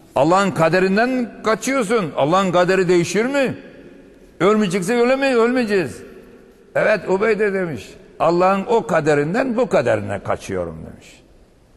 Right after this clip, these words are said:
Benim buraya gitmem de bir kader. Kaderde olmasa bu olacak mıydı? Benim onu düşünmem de bir kader değil mi?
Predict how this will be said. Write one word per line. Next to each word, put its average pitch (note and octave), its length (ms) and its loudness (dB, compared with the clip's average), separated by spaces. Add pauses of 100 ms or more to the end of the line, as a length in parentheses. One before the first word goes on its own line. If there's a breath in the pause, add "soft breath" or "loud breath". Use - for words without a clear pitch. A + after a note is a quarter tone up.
(220)
Benim C3 240 2
buraya F3 200 4
gitmem G#3+ 440 0
de G#3+ 100 2
bir C#3+ 140 0
kader. B2 380 0 (580 loud breath)
Kaderde E3 420 2
olmasa F#3 420 2
bu F3+ 80 2
olacak F#3 460 2
mıydı? G#3 460 2 (340)
Benim F#3 260 2
onu G3 220 0
düşünmem G3+ 540 0
de A#3+ 120 2
bir G3+ 120 0
kader D3+ 420 4
değil G#3+ 160 2
mi? C4 300 0